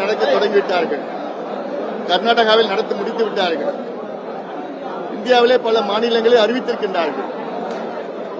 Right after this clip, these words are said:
ஆனால் சமூக நீதியின் பிறப்பிடம் தமிழ்நாட்டில்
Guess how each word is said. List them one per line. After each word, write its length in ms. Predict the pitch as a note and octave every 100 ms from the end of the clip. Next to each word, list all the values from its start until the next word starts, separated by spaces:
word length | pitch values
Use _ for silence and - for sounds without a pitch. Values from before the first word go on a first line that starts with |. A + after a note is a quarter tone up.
| - - - - F3
ஆனால் 300 | G3+ G#3+ G#3 F3+ - - - -
சமூக 280 | F#3+ A3 A#3+ A3+
நீதியின் 340 | A3 G#3+ G3+ F#3
பிறப்பிடம் 480 | G3+ G#3 G#3 G#3 F3+
தமிழ்நாட்டில் 580 | F#3+ G3+ G3+ F#3+ G#3+